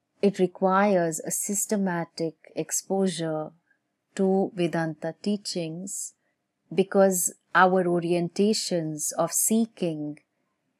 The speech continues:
are many and far entrenched. And so we give ourselves the opportunity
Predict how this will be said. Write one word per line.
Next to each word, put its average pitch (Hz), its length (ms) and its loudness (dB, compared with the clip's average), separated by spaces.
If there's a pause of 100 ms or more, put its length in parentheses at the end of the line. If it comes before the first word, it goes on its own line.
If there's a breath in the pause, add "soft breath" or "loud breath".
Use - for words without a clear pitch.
(200)
are 170 520 2 (200)
many 175 540 0 (840)
and 170 440 0
far 185 420 2
entrenched. 165 880 -6 (640)
And 202 140 0
so 220 140 6
we 208 160 2
give 202 300 2
ourselves 196 840 0
the 180 180 -2
opportunity 170 1000 -4